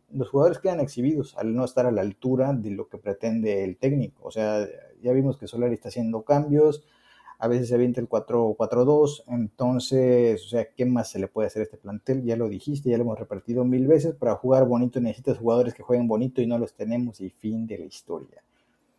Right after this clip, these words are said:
Y con la siguiente pregunta de Pac Orozco, nos dice, "¿Cómo se puede resolver el problema de la banda derecha?". Pues yo creo que yendo a Catemaco y haciéndose una limpia, porque ese, esa banda no existe desde hace rato,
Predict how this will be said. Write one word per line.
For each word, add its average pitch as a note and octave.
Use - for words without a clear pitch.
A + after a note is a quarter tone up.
Y C3+
con C#3+
la C#3+
siguiente F3+
pregunta D#3+
de D#3
Pac D3+
Orozco, D3
nos B2
dice, B2+
"¿Cómo F3+
se C3+
puede D#3
resolver C3+
el C#3+
problema C3+
de C#3
la A#2
banda B2+
derecha?". D3
Pues B2
yo D3
creo F3
que D#3
yendo D#3+
a C#3+
Catemaco C3
y B2
haciéndose C#3
una C3+
limpia, C3
porque -
ese, A2+
esa G2+
banda A2
no G#2+
existe A2+
desde A2
hace A2+
rato, B2